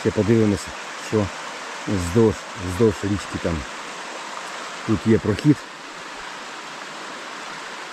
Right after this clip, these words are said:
Підемо глянемо. Багато зібрали тут опеньків, бачите. І багато залишаємо, тому що, ну, ці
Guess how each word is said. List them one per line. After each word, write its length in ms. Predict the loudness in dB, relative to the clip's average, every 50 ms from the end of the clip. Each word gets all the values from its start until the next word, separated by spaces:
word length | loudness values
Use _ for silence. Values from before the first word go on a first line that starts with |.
| -2 4
Підемо 340 | 6 8 8 10 8 8 8
глянемо. 400 | 6 6 4 4 2 0 -2 -2 -4 -6 -8 -10 -12 -12 -12 -12 -12 -12 -12 -12 -12 -14 -16 _ -18 -16 -16 -16 -16 -16 -16 -16 -16 -16 -16 -14 -14 -14 -14 -8 -2
Багато 560 | 4 6 8 10 10 10 8 8 6 4 2 0 -2 -10 -16 -18 -18 -18 -14 -8 -6
зібрали 520 | 2 4 6 6 8 8 8 8 6 6
тут 180 | 4 2 0 -2 -2 -6 -16 -18 -18 -18 -18 -18 -18 -16 -16 -16 -10 -4 -4
опеньків, 540 | 0 4 6 6 6 6 6 2 0 0 2
бачите. 320 | 2 2 2 0 -2 -6 -6 -8 -12 -16 -16 -16 -16 -16 -16 -16 -16 -16 -8 -2 4
І 120 | 4 6
багато 380 | 8 8 8 8 6 6 4 6
залишаємо, 600 | 6 8 8 6 6 6 4 4 4 4 0 -2 0 2
тому 220 | 4 4 6 4
що, 140 | 4 4 4
ну, 320 | 6 6 6 6 6 4 2
ці 340 | 2 6 8 8 8 8